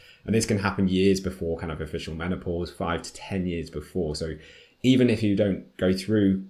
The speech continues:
clinical menopause, you don't have a period for a year, that's what clinical menopause is, at age fifty or fifty-two or something like that, which you may not know when that's gonna happen for you if you're younger than that,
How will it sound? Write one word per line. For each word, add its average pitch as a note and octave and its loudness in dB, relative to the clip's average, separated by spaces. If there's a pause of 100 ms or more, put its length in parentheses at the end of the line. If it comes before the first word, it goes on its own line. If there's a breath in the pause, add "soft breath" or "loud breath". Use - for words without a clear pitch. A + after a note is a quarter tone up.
(120)
clinical F#2 -2
menopause, B2 2
you G2 0
don't F#2 -6
have D2+ -8
a D2 -6
period G2 2
for G2 0
a F2+ 2
year, F2+ 0
that's - -6
what - -6
clinical E2+ -8
menopause D#2+ -6
is, E2 -4 (480 loud breath)
at - -2
age F#2+ 2
fifty - -2 (500)
or - -6
fifty-two A#2 2
or F#2+ 0
something G2 0
like F2+ -2
that, F#2+ -2 (300)
which F2 -4
you F#2 0
may G2+ 2
not D2+ -2
know D#2+ -2
when E2+ -2
that's D#2 -6
gonna D2+ -4
happen D#2+ -8
for D#2 -10
you D#2+ -4
if D2+ -10
you're D#2+ -6
younger F#2 0
than E2 -2
that, E2 -6